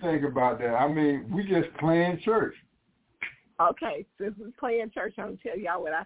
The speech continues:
Speaker 2: think. If Jesus ever existed, and I do believe that he did, he was a black man.
Speaker 1: Yes, he is.
Speaker 2: And this is why Herod,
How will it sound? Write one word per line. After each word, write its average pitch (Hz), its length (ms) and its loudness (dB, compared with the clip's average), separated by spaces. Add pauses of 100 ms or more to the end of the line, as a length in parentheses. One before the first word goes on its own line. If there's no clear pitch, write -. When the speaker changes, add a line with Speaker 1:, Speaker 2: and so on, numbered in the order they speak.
Speaker 2:
think. 175 180 -10 (1700)
If 190 160 2 (120)
Jesus 196 440 -6 (100)
ever 190 360 2
existed, 156 680 0
and 151 140 -2
I 160 100 0
do 190 180 2
believe 143 420 -2
that 139 140 -2
he 135 180 -6
did, 143 360 2 (640)
he 180 180 0
was 156 220 4
a 165 80 2
black 170 320 2 (120)
man. 131 300 -6 (580)
Speaker 1:
Yes, 170 320 4
he 170 320 4
is. 101 180 0 (840)
Speaker 2:
And 175 180 2
this 185 260 4
is 214 120 -10 (100)
why 143 540 -4 (2000)
Herod, 160 420 0